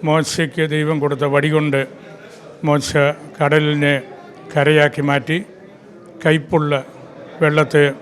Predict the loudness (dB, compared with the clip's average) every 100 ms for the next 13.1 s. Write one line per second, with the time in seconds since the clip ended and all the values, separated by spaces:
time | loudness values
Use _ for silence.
0 | -2 0 0 0 0 0 0 0 -4 -8
1 | -10 -16 -18 -18 -16 -6 -2 -2 -2 -6
2 | -6 -18 -20 -20 -20 -20 -10 0 4 4
3 | 4 2 -2 -2 -2 -2 -4 -4 -4 -8
4 | -6 -2 2 4 2 0 0 0 0 -4
5 | -14 -20 -14 -2 2 2 2 0 -2 -2
6 | -4 -4 -18 -20 -20 -20 -12 -4 0 2
7 | 4 2 0 -4 -20 -20 -20 -20 -20 -20
8 | -20 -10 -8 -2 2 2 0 -6 -4 -6
9 | -2 -2 -2 -8 -20 -18 -8 -2 -2 -2
10 | -6 -8 -10 -18 -8 -6 -4 0 2 2
11 | 0 -2 -4 -10 -20 -14 -6 -2 -2 -2
12 | -4 -4 -2 -2 -2 -6 -8 -8 -8 -8
13 | -14